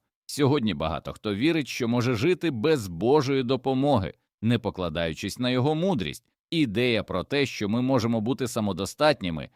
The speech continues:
віддаляє нас від справжнього джерела сили та мудрості. Іноді ми настільки зарозумілі,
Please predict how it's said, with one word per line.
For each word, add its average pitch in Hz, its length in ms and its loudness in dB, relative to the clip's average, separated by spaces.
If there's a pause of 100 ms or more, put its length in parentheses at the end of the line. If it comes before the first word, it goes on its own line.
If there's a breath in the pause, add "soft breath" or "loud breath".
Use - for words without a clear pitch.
(200)
віддаляє 117 760 2
нас 107 360 -4
від 107 280 -2
справжнього 127 720 2
джерела 107 460 0
сили 107 420 -2
та 117 160 0
мудрості. 113 680 -2 (380)
Іноді 117 500 0
ми 107 180 -2
настільки 151 600 -2
зарозумілі, 127 760 0